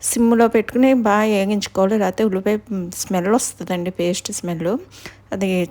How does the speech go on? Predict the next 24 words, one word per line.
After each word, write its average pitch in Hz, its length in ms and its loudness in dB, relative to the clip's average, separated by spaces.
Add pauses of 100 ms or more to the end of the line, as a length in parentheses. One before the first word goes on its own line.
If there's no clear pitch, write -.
చాలా 190 200 0
నీట్గా 196 380 0
వేగించుకోవాలన్నమాట. 180 1040 -2 (720)
అలా 226 160 4
వేగిన 202 360 2
దాంట్లో 202 340 0
మనం 233 260 0
ముందుగా, 196 600 0 (100)
మ్, 180 300 -4 (160)
చేసుకున్నాం 190 480 -2
కదా 190 160 -2
మసాలా 196 560 -2
పేస్ట్, 190 400 -2 (680)
అది 185 140 0
కూడా 196 180 0
వేసేసుకోవాలండి. 175 1080 -2
ఆ 180 220 -2
పేస్ట్ 185 640 0
స్మెల్ 190 500 -2 (180)
చాలా 202 340 -2
బాగుంటుందండి, 208 1080 -2 (500)
అసలు 214 340 0 (400)
ఇల్లంతా 240 580 2
మంచి 220 380 0